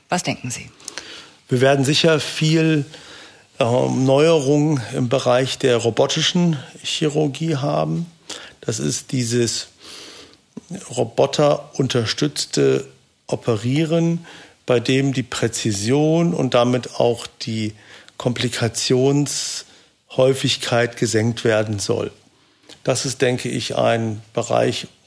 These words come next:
Speaker 2: der massiv Einzug gewinnen wird. Allerdings darf man auch die Nachteile solcher Verfahren nicht ausblenden, denn sie sind unheimlich kostenintensiv, unheimlich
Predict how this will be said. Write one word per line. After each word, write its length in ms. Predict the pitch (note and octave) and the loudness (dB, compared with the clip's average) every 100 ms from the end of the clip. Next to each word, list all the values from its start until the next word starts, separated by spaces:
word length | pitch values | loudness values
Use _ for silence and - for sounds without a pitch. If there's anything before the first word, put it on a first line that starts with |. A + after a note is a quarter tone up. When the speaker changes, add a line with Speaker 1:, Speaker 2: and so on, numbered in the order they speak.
| _ _ _ _ _ - - | _ _ _ _ _ -8 -2
Speaker 2:
der 300 | A2 A2 - - | 0 0 -4 -4
massiv 580 | A2 - - C3 - - - | -4 -4 -2 -2 -4 -8 -4
Einzug 400 | D3+ - D#3+ C#3+ | -4 -2 -6 -6
gewinnen 360 | D3 D3 D3+ | -4 -2 -2
wird. 240 | D3 C#3+ - - - - - - _ - | -2 -4 -8 -20 -20 -20 -20 -20 _ -4
Allerdings 840 | - B2+ B2+ A#2 D3 G#3+ G3+ - | 0 4 2 2 2 0 -2 -2
darf 320 | D3+ D3 - | 0 0 2
man 140 | D3 C#3 | 0 0
auch 200 | C3+ A2+ | 0 -2
die 140 | - | -2
Nachteile 580 | A#2 C3+ C#3 - E3+ E3 | 0 2 0 -4 -4 -2
solcher 380 | D#3 D#3+ C#3 D3 | 0 0 0 -2
Verfahren 680 | - C#3 - C#3+ C#3+ C#3+ C#3+ - - - - - | -2 -4 -2 -2 0 -2 -4 -12 -20 -20 -14 -2
nicht 240 | B2+ - | -2 0
ausblenden, 800 | A#2+ C#3 E3 - D#3+ D#3+ E3 D#3 | 2 2 0 -2 -2 0 0 0
denn 320 | D3 C3+ C3 B2 - - | 2 2 0 -4 -12 -16
sie 120 | C#3 | -10
sind 160 | B2 C#3 | -8 -4
unheimlich 540 | C#3+ B2+ A#2+ A2+ - | -2 0 0 -4 -8
kostenintensiv, 1080 | - D3 - - E3 D3 D3 C#3 D3 C#3+ - | -4 -2 -2 -2 -2 0 0 0 -4 -6 -4
unheimlich 560 | C#3 C3+ A#2+ A2 - | 0 0 0 -2 -8